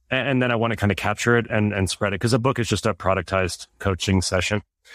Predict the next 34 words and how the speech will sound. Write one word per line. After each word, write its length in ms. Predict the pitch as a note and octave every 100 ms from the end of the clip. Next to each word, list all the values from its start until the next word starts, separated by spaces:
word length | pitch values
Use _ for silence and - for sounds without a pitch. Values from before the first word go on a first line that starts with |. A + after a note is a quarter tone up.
| - _ _ _ -
And 320 | A#2 A2+ - - _ _ -
other 220 | C#3 D#3+
people 240 | E3 C#3+
start 180 | - A2+
from 120 | A#2
different 260 | G2+ G2+ F#2+
places. 520 | G2 G#2+ C#3 - - _ _ _ _ _ _ _ _ _
Like, 400 | G2+ G2 G2 - - _ _ _ _
uh, 200 | G2 F#2
Nir 180 | F#2+ A#2
Eyal 400 | G#2 G2 G#2+ A#2+ -
s-, 180 | - - _ - -
says 380 | - A#2 A2 -
that 200 | A2 G2+
he 600 | - - C3 C3+ C3+ A#2
starts 720 | - - - - G#2 G#2+ -
from 260 | - G#2 G2
a 80 |
place 240 | F2+ A2 G#2+
of 80 | F2
curiosity 800 | - G#2 F2+ F2+ - C#3 E3 -
where 140 | A2+ G#2+
he 120 | G#2+
has 180 | A#2 B2
a 60 |
burning 380 | G2+ G2 A2 A2
question 520 | - F2+ - C#3 D#3 - _
and 100 | A2
he 120 | G#2 A2
can't 360 | - A#2+ A2
find 300 | - G2 A#2
a 60 | G#2+
good 180 | G#2 F2+
answer 520 | F2 F#2+ - D3